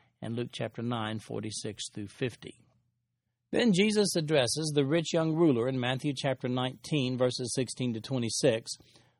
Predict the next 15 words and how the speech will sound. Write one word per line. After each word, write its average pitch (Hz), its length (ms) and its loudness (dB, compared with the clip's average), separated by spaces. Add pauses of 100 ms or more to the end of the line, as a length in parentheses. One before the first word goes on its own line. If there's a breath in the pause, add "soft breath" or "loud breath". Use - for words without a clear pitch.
Mark 147 280 4
chapter 151 300 0
ten, 143 380 2
verses 123 400 -2
seventeen 143 560 4
to 123 60 -4
twenty-seven, 123 800 -2 (400 soft breath)
and 131 160 -2
Luke 160 220 6
chapter 147 400 -2
eighteen, 123 580 -2
verses 117 420 -4
eighteen 117 400 -4
to 104 80 -6
twenty-seven. 104 640 -6